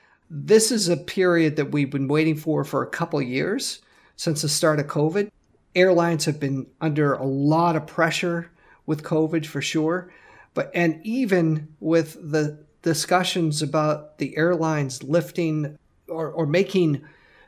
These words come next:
the use of wearing masks optional is a good sign. Uh, people are excited to travel. Uh, I know a lot of people who are planning trips over to Europe, and that's nothing but good news for the airline industry.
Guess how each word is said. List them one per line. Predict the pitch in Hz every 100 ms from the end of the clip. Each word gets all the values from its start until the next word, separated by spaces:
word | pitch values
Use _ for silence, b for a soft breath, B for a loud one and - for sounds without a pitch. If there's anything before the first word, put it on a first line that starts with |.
| -
the | 151
use | 180 226 220
of | 175
wearing | 170 156 139
masks | 139 147 143 - -
optional | 135 143 147 208 208 220 - b b b b b b b _ _
is | - 196 190 208
a | 185
good | 156 185 -
sign. | 151 120 - - _
Uh, | 156 143 139
people | 143 - 233 233 202 180
are | 147
excited | 147 - 165 165 151
to | 147
travel. | - 151 143 139 139 139 b b b b -
Uh, | 135 123 -
I | 156
know | 151 156
a |
lot | 147 151 160
of | 151
people | - 160 156 156 147
who | 139 143
are | 131
planning | 131 - 156 147
trips | 143 160 151 151
over | 139 135
to | 120
Europe, | 151 156 143 - - b b b b -
and | 156
that's | 185 180 -
nothing | 151 147 165 170 185 160 143 135 - _
but | - 135 - -
good | 202 170
news | 156 151 143 135
for | - 147 143
the | 131 127
airline | 135 120 117
industry. | 110 98 - -